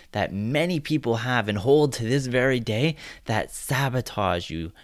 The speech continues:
down the line, and you might not even be noticing it. They might be doing it subtly in the background of your life, but these beliefs, if you hold on to them too tightly or in the wrong way, as we've kinda discussed throughout this episode, they are going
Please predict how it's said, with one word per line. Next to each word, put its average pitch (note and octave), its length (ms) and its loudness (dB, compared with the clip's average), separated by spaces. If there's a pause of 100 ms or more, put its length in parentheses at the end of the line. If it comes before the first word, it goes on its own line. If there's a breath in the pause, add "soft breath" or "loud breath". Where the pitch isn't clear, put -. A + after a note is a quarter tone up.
(160 loud breath)
down G#2+ 340 0
the G#2+ 100 -2
line, G2 520 -2
and F#2+ 280 -4
you G2+ 60 -2
might B2+ 200 0
not C3 140 0
even A#2+ 160 -2
be G#2 120 -4
noticing G2 440 -2
it. - 120 -6
They F2+ 80 -6
might G2+ 180 -2
be A2 100 -4
doing G#2+ 220 -2
it E2+ 100 -4
subtly G#2+ 540 -4 (180 loud breath)
in A2+ 180 -2
the A2+ 80 2
background A2 600 0
of G#2 160 -2
your G#2 100 -2
life, G#2 280 0
but E2 120 -6
these A2+ 180 0
beliefs, A2+ 560 -2 (320 loud breath)
if - 160 -8
you A#2 100 0
hold A#2+ 220 4
on A#2+ 180 4
to B2+ 60 0
them A#2+ 120 0
too A#2+ 200 -2
tightly B2 580 -4 (280 loud breath)
or G2+ 160 0
in A#2 140 0
the A2 100 0
wrong G#2 360 0
way, G2 200 0
as G2+ 140 -4
we've F#2+ 100 -6
kinda G#2+ 220 0
discussed - 580 0
throughout G2+ 280 2
this F#2+ 160 -4
episode, G#2 460 0 (340 loud breath)
they G#2 220 4
are A2+ 360 4 (360 soft breath)
going G#2 420 0